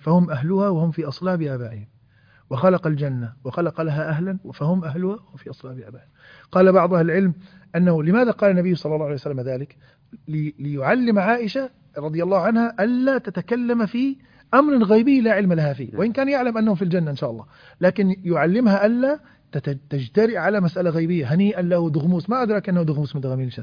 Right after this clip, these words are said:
Speaker 1: دغاميس الجنة؟ هذه مسألة تحتاج إلى وحي خاص في هذا ال-، في هذا الميت. وقس على هذا، ورد في الحديث وإن كان فيه مقال أن شاباً يعني قتل في أحد شهيداً صحابي، فأمه قالت يعني ت-، يعني ت-، ت-، تهنئ نفسها، فقالت:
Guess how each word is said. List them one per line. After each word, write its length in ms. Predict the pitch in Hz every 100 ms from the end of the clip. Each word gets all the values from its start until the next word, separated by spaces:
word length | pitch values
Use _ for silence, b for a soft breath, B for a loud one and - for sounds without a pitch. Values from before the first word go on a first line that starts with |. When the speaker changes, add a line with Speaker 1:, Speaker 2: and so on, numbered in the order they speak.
| 131
Speaker 1:
دغاميس 360 | 131 135 131
الجنة؟ 280 | 123 120 139
هذه 100 | 185
مسألة 280 | 202 180 190 - - _ _ _ B B -
تحتاج 300 | 131 233 185
إلى 120 | 156
وحي 300 | 170 190 151
خاص 320 | - 190 -
في 140 | 139
هذا 160 | 165 156
ال-، 120 | 135
في 140 | - 156
هذا 80 |
الميت. 280 | 143 151 135 - B B
وقس 320 | 208 - 294 202
على 180 | 233
هذا، 400 | 220 254 247 165
ورد 320 | 151 196 233 180
في 120 | -
الحديث 260 | 170 208
وإن 100 | 185
كان 140 | 170 202
فيه 140 | 208
مقال 380 | 190 185 220 247 B B B B 202
أن 300 | 214 202 151 -
شاباً 600 | - 233 214 226 269 262 -
يعني 260 | 165 143 147
قتل 380 | - 214 202 160
في 140 | 156
أحد 180 | 131 120 - _
شهيداً 460 | - 208 254 202
صحابي، 480 | 185 185 254 226 202 - - b b b b b b b
فأمه 580 | - 233 262 226 214 202
قالت 380 | 208 196 190 180 - -
يعني 200 | 151 147
ت-، 80 | - -
يعني 460 | 131 151 147 147 143
ت-، 100 | 139
ت-، 600 | 131 165 143 170 147 127
تهنئ 480 | 147 170 269 247 208
نفسها، 480 | 214 - 196 156 123
فقالت: 520 | - 156 190 190 180